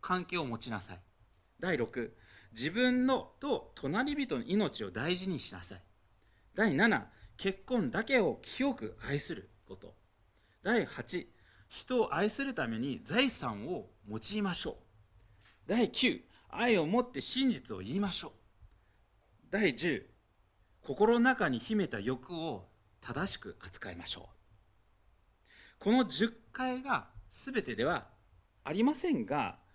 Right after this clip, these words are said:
人生の大事な領域を占めてますよね。全ての詳細は書いてあります。あの、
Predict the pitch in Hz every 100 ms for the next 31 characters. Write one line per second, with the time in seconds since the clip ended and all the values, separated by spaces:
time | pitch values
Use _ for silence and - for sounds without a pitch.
0 | - - - 123 226 339 294 - 123 113
1 | 110 127 107 - - - - 220 269 262
2 | 240 254 127 - - 170 233 226 196 185
3 | - - - 285 269 127 98 117 - -
4 | 175 - - - _ - _ _ - -
5 | _ _ _ _ _ _ _ _ - -
6 | - 277 185 156 - 180 175 175 165 156
7 | 277 285 - 131 147 180 - 123 113 107